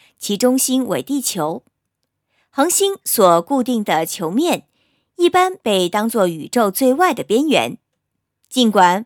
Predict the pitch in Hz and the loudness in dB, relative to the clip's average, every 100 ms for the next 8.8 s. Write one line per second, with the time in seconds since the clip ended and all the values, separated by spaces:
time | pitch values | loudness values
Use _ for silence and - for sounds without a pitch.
0 | _ 208 190 196 202 196 220 196 208 254 | _ -2 0 -2 -4 -4 0 0 0 -2
1 | 208 185 175 - 185 220 214 185 85 - | 0 0 0 -2 -4 -2 -2 -4 -8 -4
2 | 285 220 - _ - - - 349 359 359 | -4 -4 -12 _ -20 -8 -4 -2 -2 -2
3 | 359 403 311 185 190 196 185 170 - _ | -2 -2 -2 -2 0 4 4 2 -4 _
4 | - 240 254 220 247 202 202 254 220 190 | 0 2 2 0 0 -2 -4 -2 0 0
5 | 226 175 139 233 190 - _ _ - 247 | -2 -4 0 4 4 0 _ _ 2 2
6 | 202 277 320 170 - 247 320 370 359 - | 2 -2 -2 -2 -2 -2 -2 -4 -4 -6
7 | 147 - _ _ _ _ _ _ _ _ | -10 -12 _ _ _ _ _ _ _ _
8 | _ - - 185 151 214 160 | _ -8 -4 -2 -2 0 0